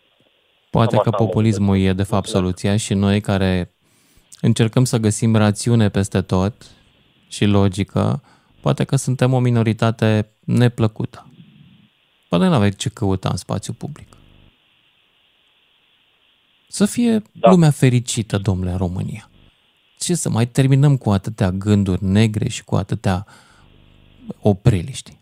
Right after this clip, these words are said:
Speaker 1: Hai să dăm liber de ziua lor oamenilor. Uite,
Speaker 2: <laughs>
Speaker 1: să le dăm, să fie fericiți și de ziua lor.
Speaker 2: Mă oftic, zi de zi, Lucian, mă oftic. Și
Speaker 1: Și de
Speaker 2: știi de
Speaker 1: ziua
Speaker 2: ce mă oftic?
Speaker 1: Sfântului
Speaker 2: Mă,
Speaker 1: Andrei,
Speaker 2: mă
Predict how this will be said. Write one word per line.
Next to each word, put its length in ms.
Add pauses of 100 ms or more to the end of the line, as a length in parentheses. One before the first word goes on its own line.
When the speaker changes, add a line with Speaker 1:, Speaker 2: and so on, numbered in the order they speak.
Speaker 1:
Hai 240
să 180
dăm 280
liber 300 (180)
de 140
ziua 380
lor 180
oamenilor. 560 (460)
Uite, 200 (320)
Speaker 2:
<laughs> 260 (100)
Speaker 1:
să 60
le 100
dăm, 200 (160)
să 180
fie 220
fericiți 720 (540)
și 180
de 120
ziua 300
lor. 80
Speaker 2:
Mă 80
oftic, 460 (380)
zi 360
de 180
zi, 200
Lucian, 420
mă 80
oftic. 380 (240)
Și 440
Speaker 1:
Și 300
de 40
Speaker 2:
știi 120
de 0
Speaker 1:
ziua 300
Speaker 2:
ce 100
mă 60
oftic? 40
Speaker 1:
Sfântului 380
Speaker 2:
Mă, 80
Speaker 1:
Andrei, 580
Speaker 2:
mă 60